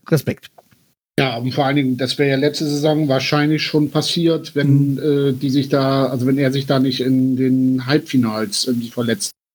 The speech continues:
Speaker 1: Ja.
Speaker 2: Vor dem Halbfinale. Dann hätten sie, also da wäre die Wahrscheinlichkeit für San Francisco ja schon da gewesen, ins Finale zu kommen. Denn
Speaker 1: Mhm.
Speaker 2: an diese Saison, ja, haben sie dann ja mit ihrer, äh, ja,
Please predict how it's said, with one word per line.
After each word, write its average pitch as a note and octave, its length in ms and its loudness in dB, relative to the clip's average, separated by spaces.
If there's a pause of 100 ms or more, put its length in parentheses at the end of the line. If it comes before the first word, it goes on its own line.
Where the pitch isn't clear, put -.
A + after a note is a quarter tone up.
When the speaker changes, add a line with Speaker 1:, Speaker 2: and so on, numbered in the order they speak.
(280)
Speaker 1:
Ja. A2 240 2
Speaker 2:
Vor C#3 100 2
dem B2+ 160 2
Halbfinale. G#2+ 580 -2 (760)
Dann A#2+ 120 2
hätten C3+ 200 0
sie, C#3 240 2
also C3 180 -4
da C3 120 0
wäre C#3 160 2
die C#3 160 2
Wahrscheinlichkeit C#3 600 0
für C#3 120 0
San B2+ 200 0
Francisco C#3+ 480 0
ja C3+ 120 2
schon C3 220 0
da C3+ 160 2
gewesen, A2+ 640 0
ins A#2+ 160 -2
Finale B2+ 420 2
zu B2+ 140 -6
kommen. C3 380 -2
Denn B2+ 160 4
Speaker 1:
Mhm. D3 420 0 (800)
Speaker 2:
an C3 160 2
diese D3+ 240 2
Saison, D3 540 0
ja, C3+ 280 0
haben C3 140 0
sie B2+ 160 2
dann C3 140 2
ja C3 100 2
mit B2+ 260 2
ihrer, B2 520 0 (240)
äh, A#2 380 -4 (2500)
ja, A#2+ 200 0